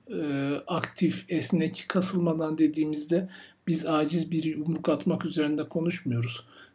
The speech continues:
Hızlı, hızlı olmak, aktif olmak, esnek olmak bunlar önemli. Ama yaptığımız saldırı ve ataklar aynı zamanda sert de olmak zorunda.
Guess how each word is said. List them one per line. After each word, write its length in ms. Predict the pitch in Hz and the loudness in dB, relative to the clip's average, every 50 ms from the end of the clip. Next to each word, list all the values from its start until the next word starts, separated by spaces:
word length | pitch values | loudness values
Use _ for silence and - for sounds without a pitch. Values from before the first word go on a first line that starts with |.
| _ _ | _ _
Hızlı, 420 | - 190 165 156 160 156 160 156 - - - - - | 2 4 4 4 4 2 2 2 0 -6 -8 -8 -4
hızlı 340 | - - 170 - - 170 170 | 0 0 0 4 6 8 8
olmak, 400 | 165 160 156 156 147 147 147 - | 8 8 8 6 4 0 -2 -2
aktif 400 | 143 139 - - - 190 185 - | -2 -4 -2 -2 -4 -2 2 6
olmak, 360 | 165 160 160 156 151 151 - | 6 6 6 6 2 -2 -2
esnek 420 | - 139 120 - 185 165 156 - 170 | -2 -2 2 2 2 0 2 2 2
olmak 380 | 156 156 160 151 - - - | 2 2 2 -4 -6 -4 -2
bunlar 280 | 170 165 160 160 160 156 | 0 0 0 0 0 0
önemli. 580 | 160 156 156 156 156 151 156 175 226 - - - - - - - _ - | 0 0 0 0 -2 2 4 6 6 6 4 0 -6 -16 -20 -16 _ -4
Ama 240 | - 143 156 156 147 | -2 0 0 2 2
yaptığımız 840 | 147 151 151 147 - - - 175 160 156 165 180 185 185 - - | 2 2 2 0 -2 0 4 6 6 8 8 6 6 6 6 4
saldırı 640 | - - 165 139 139 143 143 - 175 147 175 185 160 | 4 4 4 4 4 4 2 2 2 6 6 8 8
ve 120 | 156 147 | 6 4
ataklar 720 | - 135 120 - 170 151 - - - 180 220 226 - - - - - - - - _ - - | 4 0 0 2 2 2 2 6 10 10 10 10 8 0 -8 -18 -20 -20 -20 -20 _ -4 0
aynı 300 | 202 180 175 170 160 151 | 4 6 6 6 4 4
zamanda 680 | 147 156 151 151 151 151 151 156 160 214 233 233 - - - - | 2 2 2 2 2 0 0 4 6 6 6 6 4 -8 -12 -6
sert 480 | - - - 196 139 131 - - - - | -2 0 2 2 2 2 -2 -4 0 4
de 180 | 180 202 190 185 - - | 4 4 4 2 0 0
olmak 560 | 160 151 139 139 151 170 190 185 - - - | 2 2 4 4 4 2 2 2 0 -4 -6
zorunda. 840 | 185 160 - - 156 147 143 143 139 139 139 131 127 131 120 117 | -8 -6 -2 2 4 6 6 6 4 4 2 2 2 0 -2 -2